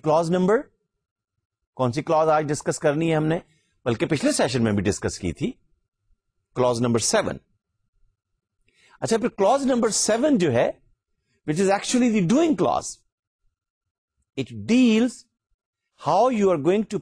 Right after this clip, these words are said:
produce, or the organizations which are going to get the certification, going to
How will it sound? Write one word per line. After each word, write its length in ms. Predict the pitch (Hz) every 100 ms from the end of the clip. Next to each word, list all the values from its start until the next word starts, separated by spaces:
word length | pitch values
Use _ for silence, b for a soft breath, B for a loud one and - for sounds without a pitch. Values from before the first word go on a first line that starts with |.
| 160
produce, 520 | 143 202 190 - - _ _ _ _ _ -
or 60 | 120
the 160 | 107 117 113
organizations 760 | 113 120 107 190 - 202 180 180 - _ _ _ _ _ -
which 140 | 113 139
are 100 | 110
going 220 | 151 185
to 100 | 165 117 220
get 100 | 240
the 160 | 240
certification, 920 | - 202 160 127 113 117 101 - 123 123 _ _ _ 101
going 120 | 165 285
to 160 | 285